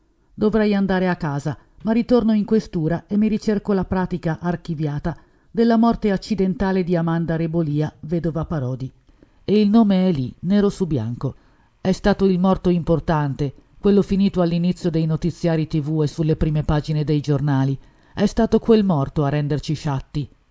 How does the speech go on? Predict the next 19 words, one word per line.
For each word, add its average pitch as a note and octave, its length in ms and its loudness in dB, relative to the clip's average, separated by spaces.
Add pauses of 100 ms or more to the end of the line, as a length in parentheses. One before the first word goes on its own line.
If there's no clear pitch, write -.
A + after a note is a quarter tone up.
a D3+ 100 -4
rendermi D3 540 0
sciatto. C#3 560 -4 (500)
Il G3+ 180 2
nome D#3+ 300 2
doveva D#3 340 2
farmi D#3 320 -2
pensare. C#3+ 600 -2 (540)
Ora A#3+ 260 6
non G3+ 160 4
sarà G3+ 280 0
facile F3 520 0
ricostruire F3 680 0
i E3+ 60 0
fatti, E3 520 -8 (140)
non G3 180 0
sarà F#3 260 -2
facile D#3 520 -4
capire. D3+ 460 -6